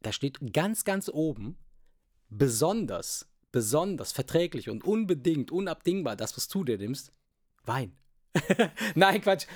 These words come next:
Ich, ey, ey, ohne Scheiß, das ist total witzig. Ich vertrage nur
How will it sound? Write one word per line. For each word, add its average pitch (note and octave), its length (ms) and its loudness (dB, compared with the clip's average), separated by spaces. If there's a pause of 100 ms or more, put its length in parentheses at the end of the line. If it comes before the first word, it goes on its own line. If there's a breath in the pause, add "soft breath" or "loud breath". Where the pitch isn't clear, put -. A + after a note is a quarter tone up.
(120)
Ich, - 280 0
ey, D#3 120 2
ey, F#3+ 120 2
ohne G3+ 160 0
Scheiß, F#3+ 260 -4
das C#3 140 -2
ist D3 100 -10
total C#3 180 2
witzig. E3+ 260 -4
Ich - 140 -6
vertrage F3+ 800 -2 (760)
nur G#3+ 500 0